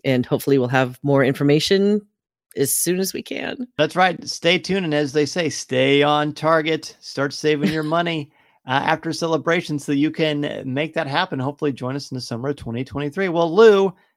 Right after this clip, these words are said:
Speaker 2: and Becky, it's always great to talk with the both of you. Uh, you actually behave yourselves a lot better than I expected. So there is, <laughs> there is progress. I see the, the group therapy is working. Very, very good.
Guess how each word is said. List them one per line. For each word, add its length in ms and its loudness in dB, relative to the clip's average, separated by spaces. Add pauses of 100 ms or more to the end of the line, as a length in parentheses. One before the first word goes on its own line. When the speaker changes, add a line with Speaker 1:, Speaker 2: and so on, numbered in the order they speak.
(120)
Speaker 2:
and 200 -2
Becky, 440 0
it's 200 -2
always 440 2
great 220 0
to 60 -8
talk 400 0
with 120 -6
the 100 -4
both 320 0
of 140 -4
you. 200 2
Uh, 60 2
you 460 -4
actually 320 -4
behave 320 -2
yourselves 360 -4
a 40 -6
lot 200 0
better 120 -2
than 140 -2
I 100 -2
expected. 640 -4
So 160 -2
there 240 2
is, 180 -4 (160)
<laughs> 160 -20
there 100 -4
is 120 -4
progress. 680 2
I 40 -2
see 220 -4
the, 380 -4 (360)
the 60 -12
group 240 -2
therapy 360 -2
is 140 -6
working. 400 -2
Very, 180 -2
very 200 -8
good. 380 0